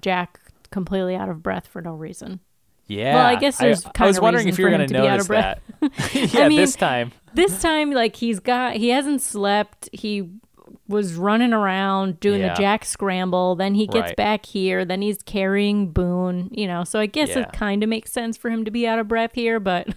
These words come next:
Speaker 1: <laughs> I was
Speaker 2: Yeah,
Speaker 1: still
Speaker 2: very
Speaker 1: like,
Speaker 2: out
Speaker 1: "Oh,
Speaker 2: of
Speaker 1: boy.
Speaker 2: breath in this
Speaker 1: Here it
Speaker 2: scene.
Speaker 1: is." <laughs> Yeah.
Speaker 2: <laughs> So Shannon says no to saying something, but Saeed pipes up and says some nice words about Boone. He talks about how Boone attempted to save the drowning lady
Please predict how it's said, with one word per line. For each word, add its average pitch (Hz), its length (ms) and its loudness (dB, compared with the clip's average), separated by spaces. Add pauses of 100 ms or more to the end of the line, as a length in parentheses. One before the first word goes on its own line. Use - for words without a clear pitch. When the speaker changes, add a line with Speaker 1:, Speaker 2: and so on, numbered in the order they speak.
(140)
Speaker 1:
<laughs> - 200 -14
I 370 80 0
was 240 140 -4
Speaker 2:
Yeah, 92 100 -2
Speaker 1:
still 214 160 -4
Speaker 2:
very 170 260 2
Speaker 1:
like, 135 80 2
Speaker 2:
out 120 60 2
Speaker 1:
"Oh, - 40 0
Speaker 2:
of 113 40 -12
Speaker 1:
boy. - 100 -6
Speaker 2:
breath 101 220 -2
in 92 100 -16
this 92 140 -14
Speaker 1:
Here 233 200 4
it 190 80 -4
Speaker 2:
scene. 156 100 -6
Speaker 1:
is." - 240 -8 (200)
<laughs> - 220 -8
Yeah. 240 380 -4
Speaker 2:
<laughs> 226 60 -18 (680)
So 135 480 0 (400)
Shannon 180 360 -4
says 160 280 -2
no 131 220 0
to 120 60 -4
saying 117 340 -4
something, 104 420 -8
but 101 180 -8
Saeed 131 540 -6 (440)
pipes 95 340 -10
up 95 200 -6
and 98 120 -10
says 107 220 -6
some 104 160 -12
nice 101 300 -12
words 104 220 -8
about 104 320 -6
Boone. 95 300 -8
He 117 120 -16
talks 113 280 -6
about 117 260 -6
how 113 160 -6
Boone 131 320 -8
attempted 123 420 -12
to 107 60 -8
save 113 360 -6
the 120 80 -8
drowning 117 480 -8
lady 104 440 -8